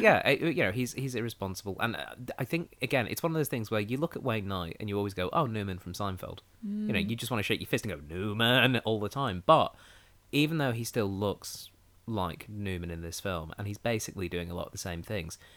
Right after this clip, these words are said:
Speaker 1: it is quite an interesting performance where, you know, he's,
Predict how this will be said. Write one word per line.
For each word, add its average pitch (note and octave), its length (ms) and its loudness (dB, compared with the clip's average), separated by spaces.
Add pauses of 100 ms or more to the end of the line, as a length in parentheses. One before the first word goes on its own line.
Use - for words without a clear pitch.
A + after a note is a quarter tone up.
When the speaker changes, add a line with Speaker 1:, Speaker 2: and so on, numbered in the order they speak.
(580)
Speaker 1:
it D#3 160 -2
is E3+ 100 0
quite - 280 -2
an C#3 60 -4
interesting A2+ 360 -6
performance A#2 520 -2
where, G2+ 100 2
you F#2+ 120 -2
know, F2 200 -2
he's, G2 380 -6